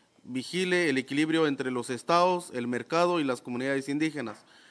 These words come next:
para sacar el agua y los bosques del mercado y de las negociaciones de la Organización Mundial del Comercio. Exigir a los estados garantizar el suministro de agua potable suficiente, salubre y aceptable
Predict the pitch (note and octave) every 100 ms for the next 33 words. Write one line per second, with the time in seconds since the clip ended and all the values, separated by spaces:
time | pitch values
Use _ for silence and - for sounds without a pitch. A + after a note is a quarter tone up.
0 | - _ _ - B2+ B2+ C#3 B2+ D#3 E3+
1 | D3+ D#3 F3+ F3+ F3+ D3 B2+ B2+ D3 F3+
2 | - E3 C#3 B2+ B2 A2+ E3 F3 F3 C#3+
3 | B2+ B2 A#2 C3 A#2+ B2 B2+ A#2+ D#3 E3+
4 | E3 - - _ - A#2+ B2 B2+ B2+ C3
5 | B2 D3 C#3+ C3+ C#3 C3 A#2 C3+ C#3 A#2
6 | A2+ G#2 _ _ _ _ _ _ _ C#3+
7 | C3+ - D3+ F#3 A3 G#3+ - C#3 C3 C3+
8 | - F3 F#3+ G#3 G3+ - _ _ _ _
9 | B2 C#3 C#3+ D3 F3+ F#3 F3+ E3+ D#3+ F3
10 | G3 F3 D3 D#3 D#3+ D3+ B2 E3+ F3 C3+
11 | A#2 B2 C3 A#2+ F3 E3 - G#2 - -
12 | _ _ - C#3 G3 G3 F3+ D#3+ C3 -
13 | B2+ B2 A#2+ C3 - F3 F3 C#3+ A2